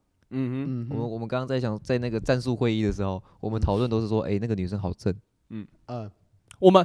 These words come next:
Speaker 3: 就是这么肤浅。
Speaker 1: 对，我们很少会聊说，虽然那个女生没有很好看，但她的怎样，怎样，怎样，怎样。
Speaker 3: 对，因为你根本不会跟她真的去讲话、相，相处或者是干嘛。
Speaker 1: 除非是，但她的胸部真的很大。
Speaker 3: 嗯，对，对，对，对。
Speaker 1: <laughs> 因为，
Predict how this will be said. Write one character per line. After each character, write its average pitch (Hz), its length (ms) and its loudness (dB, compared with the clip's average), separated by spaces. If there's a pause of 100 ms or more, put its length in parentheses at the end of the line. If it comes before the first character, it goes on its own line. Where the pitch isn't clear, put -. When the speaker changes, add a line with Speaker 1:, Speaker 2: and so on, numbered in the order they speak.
Speaker 3:
就 226 140 4
是 185 100 2
这 175 160 2
么 139 80 4
肤 117 200 -2
浅。 107 160 -4
Speaker 1:
对， - 100 -2
我 160 140 2
们 196 140 6
很 185 200 0
少 156 180 4
会 233 120 6
聊 143 200 2
说， 170 240 4 (140)
虽 - 140 2
然 196 100 2
那 240 80 -2
个 196 80 2
女 120 140 0
生 147 120 4
没 151 120 0
有 107 80 -2
很 98 160 -12
好 98 180 -8
看， - 180 -12 (120)
但 196 200 2
她 151 220 -2
的 131 260 -4 (320)
怎 113 160 -4
样， 139 200 0
怎 107 100 -4
样， 113 200 -4
怎 101 120 -8
样， 98 160 -10
怎 98 100 -10
样。 90 140 -12
Speaker 3:
对， 127 180 6
因 139 140 -2
为 196 80 0
你 113 140 -4
根 143 160 -2
本 123 120 -4
不 107 120 -2
会 107 100 2
跟 107 100 -4
她 104 240 0 (160)
真 113 140 -6
的 101 80 -2
去 95 180 -4 (460)
讲 92 180 -2
话、 107 260 0
相， 110 180 -6
相 113 340 -4
处 104 220 -6
或 107 100 -2
者 98 100 -6
是 95 80 -8
干 98 160 -2
嘛。 82 160 -8 (160)
Speaker 1:
除 175 160 4
非 226 160 4
是， 233 240 -4
但 226 160 2
她 185 160 0
的 175 120 2
胸 156 200 0
部 151 80 0
真 139 160 -2
的 127 120 -4
很 101 100 -8
大。 110 260 -6 (420)
Speaker 3:
嗯， 95 300 -10 (540)
对， - 80 4
对， 120 100 2
对， 110 140 0
对。 - 0 -
Speaker 1:
<laughs> - 100 0
因 233 60 12
为， 254 100 4